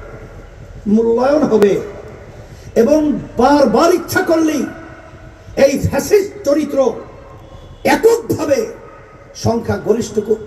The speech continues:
নিয়ে সংসদে যাওয়ার সুযোগ থাকবে না। এর জন্যই এক শ্রেণীর যারা নাকি বিভিন্ন সময় নিজেদের স্বার্থ, দলের স্বার্থকে অগ্রাধিকার দিয়েছে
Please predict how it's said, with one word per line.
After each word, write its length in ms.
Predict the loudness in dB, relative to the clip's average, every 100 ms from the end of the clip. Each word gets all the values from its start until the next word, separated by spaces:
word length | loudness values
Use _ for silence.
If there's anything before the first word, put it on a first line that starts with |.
| -16 -20 -8
নিয়ে 280 | 0 4 4
সংসদে 480 | 2 -4 -2 -4 -4
যাওয়ার 240 | -6 -6
সুযোগ 400 | -6 -8 -4 -4 -4
থাকবে 320 | -8 -6 -2 -2
না। 120 | -2 -6 -10 -14 -14 -6 -2 0 0 0 -2 -4 -8 -16 -20 -20 -18 -2
এর 200 | 2 4
জন্যই 480 | 4 2 4 4 4
এক 120 | 2
শ্রেণীর 480 | 2 2 4 2 0 -4 -14 -18 -20 -20 -20 -20 -20 -20 -20 -18 -18 -16 -16 -12 0
যারা 180 | 4 4
নাকি 240 | 2 2
বিভিন্ন 400 | 2 2 4 2
সময় 400 | 2 0 0 -2 -4 -14 -18 -18 -20 -20 -18 -20 -20 -20 -18 -4
নিজেদের 580 | 0 2 2 2 2 0 -2 -10 -14 -18 -18 -18 -16
স্বার্থ, 420 | -6 -2 -2 0
দলের 420 | 0 2 4 4 2
স্বার্থকে 500 | 0 -4 -4 0 2
অগ্রাধিকার 640 | 0 -4 -6 -2 0 0
দিয়েছে 400 | 0 -2 -4